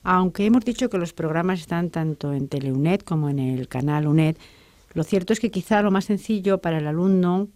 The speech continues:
viendo todas estas fechas que hemos dado antes y también los temas,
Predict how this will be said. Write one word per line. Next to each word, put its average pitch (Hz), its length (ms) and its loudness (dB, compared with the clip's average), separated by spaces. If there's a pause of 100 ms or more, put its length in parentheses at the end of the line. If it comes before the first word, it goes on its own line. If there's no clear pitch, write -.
(260)
viendo 135 260 -2
todas 127 300 -4
estas 135 260 -8
fechas 185 320 -4
que 147 100 -8
hemos 135 260 -4
dado 147 440 0
antes 160 460 -4
y 135 80 -2
también 147 600 2
los 120 200 -6
temas, 170 360 0